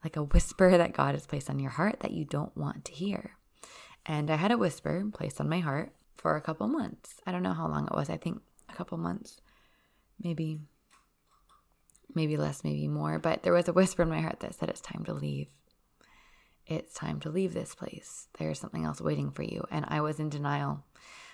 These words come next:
I remember even talking to certain friends and, and saying, you know, "I've had this, these weird, incessant thoughts that I need to leave, but,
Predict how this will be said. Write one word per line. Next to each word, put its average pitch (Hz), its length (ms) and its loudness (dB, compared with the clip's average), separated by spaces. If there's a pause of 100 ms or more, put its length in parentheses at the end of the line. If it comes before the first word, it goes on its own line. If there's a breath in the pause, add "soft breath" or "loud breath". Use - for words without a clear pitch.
(200 loud breath)
I 175 80 0
remember 156 240 2
even 170 340 0
talking 156 320 0
to 165 60 0
certain - 260 -2
friends - 460 4
and, 147 320 0
and - 180 0
saying, 160 300 0
you 156 60 -2
know, 156 80 2
"I've 151 120 0
had 160 180 0
this, 165 200 2
these 147 260 -4
weird, 165 460 4
incessant 160 580 -2
thoughts - 360 4
that 147 300 4
I 147 80 -2
need 143 160 -2
to - 100 -6
leave, 220 380 4
but, 147 260 0